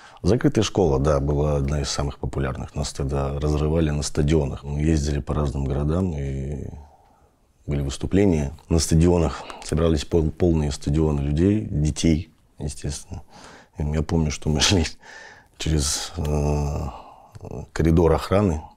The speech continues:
такой стоящий, ОМОНовцы, и дети просто вырывали от нас, хоть частичку пролезали через эту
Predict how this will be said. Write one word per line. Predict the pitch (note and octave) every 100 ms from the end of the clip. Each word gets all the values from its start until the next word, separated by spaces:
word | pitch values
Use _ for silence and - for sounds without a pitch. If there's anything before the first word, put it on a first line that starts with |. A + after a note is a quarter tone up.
| _ _
такой | D#2 D2 D2
стоящий, | - D#2 D2+ -
ОМОНовцы, | E2+ E2 D2 - D2+ -
и | D2+
дети | D#2+ E2+ - -
просто | D#2+ - D2
вырывали | D#2 D#2 E2 F2 F2+ D2
от | C#2+ -
нас, | D2 -
хоть | D#2+
частичку | - G2+ - - F#2 - E2
пролезали | - E2+ F2 F2 E2
через | - E2
эту | G2